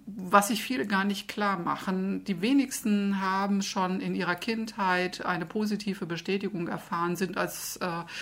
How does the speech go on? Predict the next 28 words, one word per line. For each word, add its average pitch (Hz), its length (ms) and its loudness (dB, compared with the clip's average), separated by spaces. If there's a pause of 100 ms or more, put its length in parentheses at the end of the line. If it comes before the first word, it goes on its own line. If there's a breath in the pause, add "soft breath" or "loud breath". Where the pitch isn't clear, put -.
(360 loud breath)
Menschen 202 540 4
mit 180 140 0
dieser, 175 600 2
mit 175 160 -4
diesen 185 180 -2
Persönlichkeitsmerkmalen 180 1500 0
wahrgenommen 185 960 2
worden 180 600 0 (360 loud breath)
und 175 500 0
haben 185 340 4
insofern 190 600 0
ganz, 247 320 2
ganz 185 320 -2
oft 208 380 -2
die 190 80 -2
Erfahrung 180 580 0
des 175 240 -6
Andersseins 180 880 0
und 175 180 -4
„Ich - 160 -6
gehöre 185 380 -2
nicht 170 300 -6
dazu 202 600 0
und 175 200 0
irgendwie 208 360 2
bin 190 200 0
ich 175 180 -6
schräg“ 190 640 -2